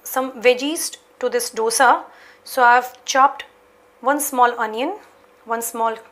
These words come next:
carrot that is grated. This is almost half inch of ginger which has been grated, and one small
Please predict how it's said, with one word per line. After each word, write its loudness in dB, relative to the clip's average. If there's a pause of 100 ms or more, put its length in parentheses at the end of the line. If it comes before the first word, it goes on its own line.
(340)
carrot 2
that -10
is -12
grated. -4 (1400)
This -4
is 0 (560)
almost -2 (800)
half 6
inch -6 (580)
of -2 (880)
ginger -2
which -12
has 2
been -10
grated, -2 (720)
and 0 (260)
one 2
small 2